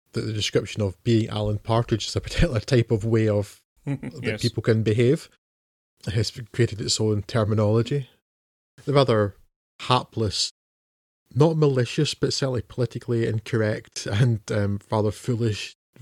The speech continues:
Speaker 1: D J, who then became a T V star and then ended up back on North Norfolk Digital being a D J again,
Speaker 2: Mm-hmm.
Speaker 1: having his star having set somewhat. So, yes, having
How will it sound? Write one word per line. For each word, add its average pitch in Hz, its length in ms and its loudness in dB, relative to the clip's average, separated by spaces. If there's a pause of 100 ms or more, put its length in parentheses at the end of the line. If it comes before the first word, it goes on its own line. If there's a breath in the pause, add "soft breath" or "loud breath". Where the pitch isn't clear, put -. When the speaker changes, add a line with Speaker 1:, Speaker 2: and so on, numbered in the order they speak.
(140)
Speaker 1:
D 117 160 0
J, 123 260 2
who 107 160 -8
then 104 200 -2
became 107 360 -4
a 90 40 -6
T 123 220 -4
V 120 160 -2
star 123 400 -2
and 110 80 -2
then 101 280 -2
ended 123 240 -4
up - 160 -4 (400)
back 113 380 -2
on 104 220 -2 (420)
North 120 440 0
Norfolk 160 340 0
Digital 139 420 0
being 117 260 2
a 127 40 2
D 143 200 2
J 131 160 0
again, 107 520 -2
Speaker 2:
Mm-hmm. - 180 -10
Speaker 1:
having 107 200 -6
his 104 160 -4
star 101 280 0
having 104 320 -2
set - 340 0
somewhat. 107 460 -2 (240)
So, 123 280 0 (360)
yes, 101 280 -4
having 120 420 -2